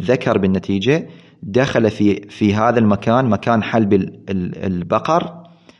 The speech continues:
فجاءت الآلة وحلبت الثور. حلبت الثور، بعد واضح من أين حلبته، بنتيجة من عضوه بنتيجة. فجعلوا هذه العلامة، علامة الانتعاش،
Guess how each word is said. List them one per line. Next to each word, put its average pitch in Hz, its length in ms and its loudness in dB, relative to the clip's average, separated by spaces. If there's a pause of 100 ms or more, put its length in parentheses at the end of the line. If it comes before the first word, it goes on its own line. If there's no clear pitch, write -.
(260)
فجاءت 123 580 2
الآلة 147 720 0 (420)
وحلبت 143 1120 0 (180)
الثور. 101 520 0 (1700)
حلبت 123 420 0
الثور، 147 280 0
بعد 143 180 2
واضح 147 320 2
من 113 120 2
أين 123 220 2
حلبته، 101 560 -2 (720)
بنتيجة 120 360 2
من 131 180 2
عضوه 120 360 4
بنتيجة. 85 640 -4 (1400)
فجعلوا 151 1400 2
هذه 131 260 4
العلامة، 113 480 2
علامة 113 360 2
الانتعاش، 139 1040 0